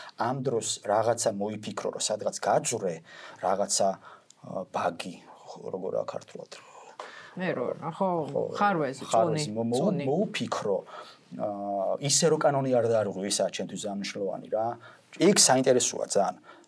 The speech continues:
Speaker 1: მაგ-, ხო, მაგრამ თავარი მაინც არის, რომ, მ, ამ ყველაფერს თავარი ინტერესი ძენს ის, რომ ეს სისტემას უპირისპირდები, არა ვიღაც ადამიანთან, არა ვიღაც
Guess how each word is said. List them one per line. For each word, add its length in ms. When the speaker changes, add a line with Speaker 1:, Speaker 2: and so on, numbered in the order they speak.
Speaker 1:
მაგ-, 280
ხო, 240
მაგრამ 380
თავარი 440
მაინც 260
არის, 220
რომ, 200
მ, 220
ამ 240
ყველაფერს 480
თავარი 340
ინტერესი 340
ძენს 180
ის, 120
რომ 120
ეს 120
სისტემას 420
უპირისპირდები, 640
არა 200
ვიღაც 260
ადამიანთან, 680
არა 260
ვიღაც 300